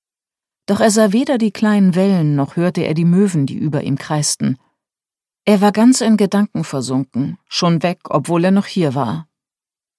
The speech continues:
Die Hälfte seines Lebens hatte er auf dieser Insel verbracht, die sich zwischen Kristiansund und Trunheim befand.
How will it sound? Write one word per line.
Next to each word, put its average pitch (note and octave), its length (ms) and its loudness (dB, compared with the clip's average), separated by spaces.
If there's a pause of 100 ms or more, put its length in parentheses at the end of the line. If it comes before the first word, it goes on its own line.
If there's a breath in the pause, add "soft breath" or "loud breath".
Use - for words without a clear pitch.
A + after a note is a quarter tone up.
(280)
Die F3+ 80 0
Hälfte A#3 440 0
seines G#3+ 360 0
Lebens G3+ 380 0
hatte E3 180 -6
er C#3+ 140 -4
auf D3 100 -10
dieser D#3+ 260 -4
Insel F3 300 0
verbracht, D3+ 560 -6
die D3 80 -4
sich C3+ 180 -8
zwischen D#3 340 -4
Kristiansund E3+ 960 -2
und D3+ 180 -2
Trunheim E3 460 0
befand. D3+ 500 -2